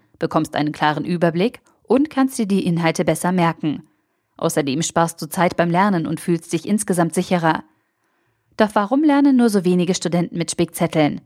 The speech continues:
aber betrügen stattdessen während der Prüfung? Und was passiert genau, wenn du beim Spicken erwischt wirst? Das sehen wir uns im Teil zwei des Artikels an.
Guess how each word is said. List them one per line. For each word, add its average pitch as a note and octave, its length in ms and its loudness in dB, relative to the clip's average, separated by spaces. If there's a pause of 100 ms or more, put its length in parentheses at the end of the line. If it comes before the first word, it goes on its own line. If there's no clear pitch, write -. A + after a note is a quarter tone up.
(140)
aber D#3 160 -4
betrügen F#3 460 -2
stattdessen E3+ 480 0
während D#3+ 240 0
der D#3 80 2
Prüfung? A3 480 -2 (500)
Und E3+ 220 0
was D#3 160 0
passiert F#3 400 -2
genau, F3+ 320 4
wenn E3+ 100 2
du D#3+ 80 0
beim D3+ 140 0
Spicken E3 320 -4
erwischt E3 340 2
wirst? E3 380 0 (680)
Das C4 240 0
sehen D4+ 200 2
wir C#4 120 0
uns G3+ 220 -2
im G#3+ 140 -2
Teil C4 200 -2
zwei D#3+ 300 0
des D3+ 160 -4
Artikels D#3+ 480 -4
an. D3 280 -4